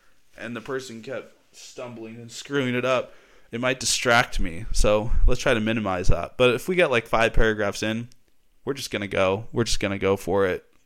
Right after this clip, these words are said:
So here we go. Chapter two, there is a science of getting rich.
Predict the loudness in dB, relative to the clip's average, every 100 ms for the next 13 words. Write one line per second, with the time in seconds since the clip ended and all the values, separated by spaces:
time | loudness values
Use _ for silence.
0 | -14 -14 -14 -20 _ _ _ _ -12 -4
1 | -2 0 -2 -2 -10 -20 _ _ _ _
2 | _ _ -20 _ -20 -20 -20 _ _ 0
3 | 2 0 -6 -6 -4 -2 -4 -8 -4 -2
4 | 0 0 0 0 -2 -2 -2 0 0 -2
5 | -6 -8 -6 -6 -4 -6 -6 -6 -8 -12
6 | -14